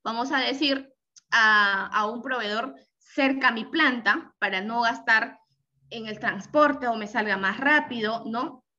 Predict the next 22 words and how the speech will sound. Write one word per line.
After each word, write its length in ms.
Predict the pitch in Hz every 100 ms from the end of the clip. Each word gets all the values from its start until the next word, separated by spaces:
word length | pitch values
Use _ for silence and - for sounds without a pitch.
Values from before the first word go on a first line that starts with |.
| _
Eh, 380 | 220 214 208 202
más 320 | 196 208 208
fácil, 480 | - 302 277 277 247
más 240 | 226 208 -
cómodo 380 | 269 247 247 247
para 160 | 269
mi 80 | 254
exportación. 640 | 269 - 220 208 - 208 -
Voy 140 | 214
a 100 | 247
comprar 380 | 254 262 262 262 254
a 80 |
una 200 | 220 240
empresa 400 | 254 - 254 269 -
aquí 340 | 220 - 233
en 140 | 233 214
Perú, 420 | 208 196 190 _ _ - _
¿ok? 180 | 185 - 202 269 _ _ _
Entonces, 560 | - 247 277 285 294 277 -
pero 360 | 403 311 285 285
esa 240 | 277 277
empresa 840 | 247 240 302 311 - - 208 294